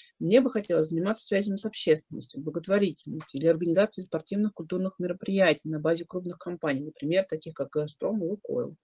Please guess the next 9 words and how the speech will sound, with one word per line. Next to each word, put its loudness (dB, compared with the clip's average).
Мгм. 0
Э, 2
смотрите, 0
Екатерина, 0
две 4
истории. 0
Во-первых, 4
кто 12
предлагает 6